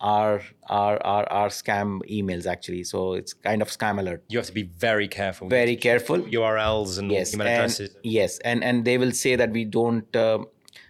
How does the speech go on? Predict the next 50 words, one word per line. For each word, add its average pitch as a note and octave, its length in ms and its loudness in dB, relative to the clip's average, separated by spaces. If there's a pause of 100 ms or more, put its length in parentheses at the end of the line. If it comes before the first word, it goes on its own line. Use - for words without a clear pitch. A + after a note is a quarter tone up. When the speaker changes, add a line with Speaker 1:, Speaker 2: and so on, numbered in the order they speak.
(180)
Speaker 1:
uh, G2 600 0
we, B2+ 200 0
we C3 200 -2
were B2 120 4
not C3 140 2
going D3+ 140 0
to D3 80 -2
charge A#2 400 2
you A#2+ 80 4
any A2+ 120 4
listing A2 360 -2
fee, A2+ 320 -4
but G#2+ 180 2
we G#2+ 80 -4
will, A2 140 0 (120)
we'll G#2+ 140 0
take G#2+ 300 -2
a G2+ 240 2
deposit A2 500 -2
from F2+ 160 -6
you, E2+ 160 -12 (680)
which B2 200 -2
we'll A#2+ 160 2
refund, A2 500 0
refund A2 360 0
back G#2+ 260 -4
to A#2+ 80 -4
you G#2+ 220 0
when, G2+ 180 0
you G#2 100 -4
know, D3+ 180 -4
when A2+ 160 -2
you're, A2 200 2
Speaker 2:
Yeah, A2+ 80 2
Speaker 1:
when A2 120 0
Speaker 2:
I - 20 -4
Speaker 1:
you're A2 60 -2
Speaker 2:
promise C3+ 220 2
to - 40 -4
Speaker 1:
done. A#2+ 80 -2
Speaker 2:
return A2 360 0
it. F#2+ 220 -6 (220)
Speaker 1:
Yeah, G2 260 -6 (100)
yeah, G2+ 300 -2
and, A#2 220 2
and A#2+ 180 2
that, A#2+ 240 0
that, A#2 300 0
that, A#2+ 300 -2
that, A#2 240 -4